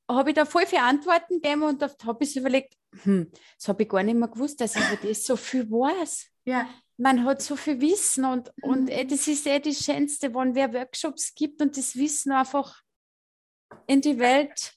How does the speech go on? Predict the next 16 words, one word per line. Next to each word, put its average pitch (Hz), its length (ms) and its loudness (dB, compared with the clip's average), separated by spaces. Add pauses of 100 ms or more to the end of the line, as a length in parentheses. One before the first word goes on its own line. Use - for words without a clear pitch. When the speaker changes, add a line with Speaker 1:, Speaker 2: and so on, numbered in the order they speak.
(420)
Speaker 1:
rausschreit. - 1600 -2 (460)
<laughs> 415 400 2 (120)
Speaker 2:
Ja, 392 100 8 (160)
schreien, 254 500 6
schreien 233 300 2
ist 220 140 -8 (680)
richtig 330 340 6
gut. 302 360 -2
Alle 294 260 4
Leute 269 340 4
sollten 247 320 -2
das 226 180 -6
wissen. 208 400 -10
Ja, 226 220 -4 (140)
sehr 240 160 -6
schön. 202 440 -8